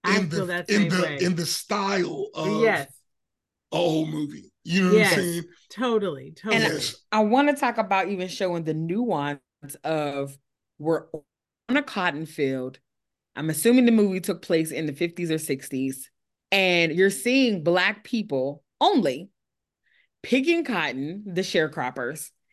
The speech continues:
Speaker 3: but you're also seeing this industrial machine that is also picking the cotton.
Speaker 1: That's right.
Speaker 3: This,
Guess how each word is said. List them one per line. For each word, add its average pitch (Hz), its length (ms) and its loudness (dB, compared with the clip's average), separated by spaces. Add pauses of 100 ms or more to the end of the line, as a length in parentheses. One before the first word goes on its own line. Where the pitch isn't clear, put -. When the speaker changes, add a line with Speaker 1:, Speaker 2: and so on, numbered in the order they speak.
(260)
Speaker 3:
but - 200 -4
you're 226 220 -2
also 254 500 2
seeing 208 640 0
this 170 220 2
industrial 196 840 -2
machine 160 880 -4 (300)
that 190 160 2
is 180 120 -2 (120)
also 226 480 2
picking 185 480 -4
the 151 80 -2
cotton. 139 440 -10 (500)
Speaker 1:
That's 190 200 -4
right. 131 200 -6 (880)
Speaker 3:
This, 254 680 4